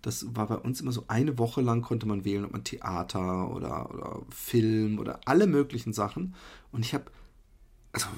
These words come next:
wahrscheinlich fünfzig verschiedene Projekte, man konnte auch selber Projekte anbieten, wenn man alt genug war oder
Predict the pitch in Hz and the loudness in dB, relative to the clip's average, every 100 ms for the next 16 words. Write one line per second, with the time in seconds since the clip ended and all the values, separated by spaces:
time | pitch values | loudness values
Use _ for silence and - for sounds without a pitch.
0 | - - - - 98 92 - 165 - - | -10 -6 -2 0 0 -2 -2 -2 -2 -2
1 | 98 - 92 - 120 110 98 95 - - | -2 -2 -4 0 0 0 0 -2 -4 0
2 | 101 117 - 95 92 104 92 - 104 110 | 2 2 0 -4 -2 -4 -2 0 0 -2
3 | - 104 98 - - 113 131 120 120 113 | -2 -2 -2 -4 -2 2 2 0 0 0
4 | 110 104 107 - 113 113 - 107 110 107 | 2 2 2 2 0 0 0 0 0 -4